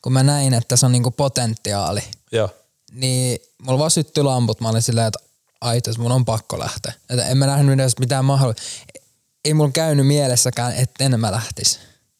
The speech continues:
Speaker 2: Kyllä. Niin, ja se on siinä vaiheessa, sä oot vähän niinku sanonut sen jutun jo, niin se,
Speaker 1: Niin.
Speaker 2: se on sit lähettävää, että, että, ja eikö sulle tullut niinku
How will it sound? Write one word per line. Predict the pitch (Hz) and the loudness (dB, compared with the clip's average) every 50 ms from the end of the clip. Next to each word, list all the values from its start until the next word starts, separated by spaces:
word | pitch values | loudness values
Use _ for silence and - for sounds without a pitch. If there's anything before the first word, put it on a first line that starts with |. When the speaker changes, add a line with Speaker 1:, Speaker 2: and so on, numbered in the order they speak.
| _ - | _ -6
Speaker 2:
Kyllä. | - 110 104 104 101 - - | -4 -4 -2 -2 -4 -4 -2
Niin, | 123 123 123 | -2 0 0
ja | 120 | 0
se | - 131 123 | 0 0 0
on | 117 117 | 0 0
siinä | 135 123 117 | 0 0 0
vaiheessa, | 113 117 117 135 - | 0 0 0 0 0
sä | 127 | 0
oot | 113 - | -2 -2
vähän | 113 127 117 | -2 -2 0
niinku | 127 131 | 0 0
sanonut | - 156 147 147 131 123 127 - | 0 0 0 0 0 0 0 2
sen | - 120 127 | 2 2 2
jutun | 135 131 120 123 120 117 | 2 2 2 2 2 4
jo, | 120 117 | 2 2
niin | 110 107 101 - - - - - - - - _ _ 139 | 0 -2 -4 -4 -8 -16 -20 -20 -20 -20 -20 _ _ -2
se, | 147 | 0
Speaker 1:
Niin. | 143 117 107 - - | 0 0 0 0 0
Speaker 2:
se | 127 113 | 0 0
on | 107 98 | 0 -2
sit | 117 104 - | -2 -4 -4
lähettävää, | 113 117 120 117 104 - - 101 95 92 92 - | -4 -4 -4 -4 -6 -6 -8 -6 -4 -4 -4 -6
että, | - - 107 98 - _ _ _ _ _ _ _ _ _ _ _ _ _ _ _ _ _ - | -6 -6 -8 -8 -8 _ _ _ _ _ _ _ _ _ _ _ _ _ _ _ _ _ -8
että, | - 104 - - | -6 -6 -4 -4
ja | 98 - - 117 | -4 -2 0 -2
eikö | 127 127 - | -2 0 0
sulle | - 170 160 | 0 -2 -2
tullut | 165 - 175 165 165 160 165 | -2 -2 0 0 0 0 -2
niinku | 139 165 156 - 156 151 - - _ _ | -4 -4 -2 0 0 0 0 -2 _ _